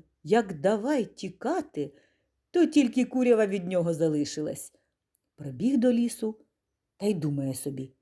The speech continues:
«Грець його зна, як розуміти цих людей? То попоїсти обіцяють, то готові забити тебе.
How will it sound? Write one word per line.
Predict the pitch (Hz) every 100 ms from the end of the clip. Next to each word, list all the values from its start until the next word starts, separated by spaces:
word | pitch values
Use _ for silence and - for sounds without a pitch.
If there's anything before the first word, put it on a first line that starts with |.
| _ _ _ _ _ _ _ _ _
«Грець | 139 190 269 - -
його | 214 185 170
зна, | 160 190 175 - _ -
як | 110 220 - 294
розуміти | 311 262 294 285 277 285
цих | - - 262
людей? | 269 208 262 254 - _ _ _ _ _ _ _ _
То | - 311
попоїсти | 311 311 - 302 262 277 294 - 302
обіцяють, | 269 226 214 - - 190 170 151 147 _ _ _ _ _ -
то | 220
готові | 196 202 202 262 226
забити | 180 175 160 175 196 190 196
тебе. | - 196 175 165 175 170